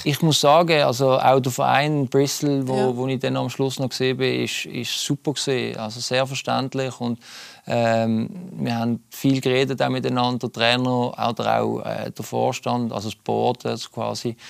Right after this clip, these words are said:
Speaker 1: ähm, haben, haben gesagt, sie, sie verstehen die Situation völlig. Und, ähm, die Gespräche, die wir dann geführt haben im Dezember oder im Ende Januar, dann, äh, sind, sind sehr angenehm gewesen. Und dann, äh, bin ich froh gewesen, haben wir eine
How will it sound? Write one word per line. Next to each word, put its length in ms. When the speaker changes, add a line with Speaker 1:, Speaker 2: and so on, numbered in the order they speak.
Speaker 1:
ähm, 500
haben, 440
haben 220
gesagt, 380
sie, 160
sie 200
verstehen 440
die 60
Situation 520
völlig. 500
Und, 220
ähm, 280
die 60
Gespräche, 440
die 80
wir 80
dann 160
geführt 380
haben 100
im 140
Dezember 680
oder 240
im 160
Ende 300
Januar, 480
dann, 180
äh, 240
sind, 300
sind 220
sehr 280
angenehm 500
gewesen. 440
Und 340
dann, 140
äh, 160
bin 180
ich 100
froh 260
gewesen, 200
haben 140
wir 80
eine 220